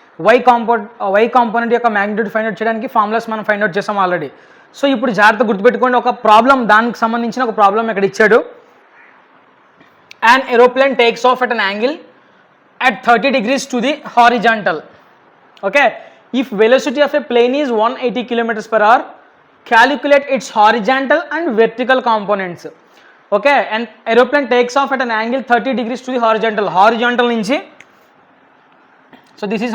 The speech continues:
horizontal అంటే A X I cap. హారిజాంటల్ ఇది కదా, X యాక్సిసే కదా. So ఇక్కడ నుంచి థర్టీ డిగ్రీస్ యాంగిల్లో టేక్ ఆఫ్ అయింది. ఆల్ఫా అనుకోవచ్చు, alpha is equal to ఎంత? థర్టీ డిగ్రీస్, మనకి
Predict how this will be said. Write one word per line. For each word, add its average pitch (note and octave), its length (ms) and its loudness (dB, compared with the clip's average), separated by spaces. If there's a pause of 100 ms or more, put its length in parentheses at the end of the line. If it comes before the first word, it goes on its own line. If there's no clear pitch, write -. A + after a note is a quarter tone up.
horizontal A3 440 2
అంటే B3 180 0 (840)
A - 20 4 (260)
X - 40 -14 (1000)
I A3 40 -4 (120)
cap. E3 200 0 (720)
హారిజాంటల్ A3 380 2
ఇది A#3 120 -2
కదా, B3 180 0
X - 100 -8
యాక్సిసే A#3 320 -4
కదా. A#3+ 140 2 (540)
So - 60 -2 (100)
ఇక్కడ B3+ 180 0
నుంచి C4+ 160 -2 (120)
థర్టీ B3 300 6
డిగ్రీస్ C4+ 260 -2 (100)
యాంగిల్లో B3+ 360 2
టేక్ B3 200 2
ఆఫ్ B3 140 4
అయింది. G#3+ 300 -4 (2750)
ఆల్ఫా G#3+ 280 2
అనుకోవచ్చు, A#3 380 -4
alpha G#3 220 2
is G#3+ 100 -6
equal A3 160 -6
to A3+ 60 0
ఎంత? G#3+ 140 -2 (120)
థర్టీ A3 280 0
డిగ్రీస్, F3+ 360 -8
మనకి D#3 240 -16